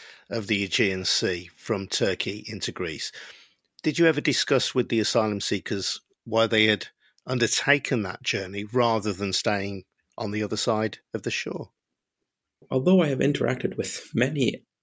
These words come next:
Speaker 2: asylum seekers who had made that crossing, it wasn't really the moment to ask them about their journey. And I also didn't develop much of a social relationship, whether with other volunteers from other organizations or with asylum seekers. For me, I viewed it more as a work trip. So,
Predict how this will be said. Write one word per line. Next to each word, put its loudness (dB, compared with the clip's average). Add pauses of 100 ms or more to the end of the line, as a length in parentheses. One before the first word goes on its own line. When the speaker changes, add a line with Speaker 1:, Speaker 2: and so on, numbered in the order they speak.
(440)
Speaker 2:
asylum 0
seekers -2
who 0
had 0
made 4
that -2
crossing, -4 (640)
it 0
wasn't 6
really 6
the 4
moment 6 (100)
to -6
ask 0
them 2
about 2 (160)
their 2
journey. -2
And -4 (640)
I 4
also 2
didn't 2
develop 4
much 2
of 0
a -4
social 2
relationship, -6 (160)
whether 6
with 4
other 6
volunteers 2
from -2
other 4
organizations 0
or 2
with -2 (140)
asylum 2
seekers. -2 (440)
For 2
me, 8 (260)
I -4
viewed 4
it 0
more 4
as 0
a 2
work 0
trip. -14
So, -6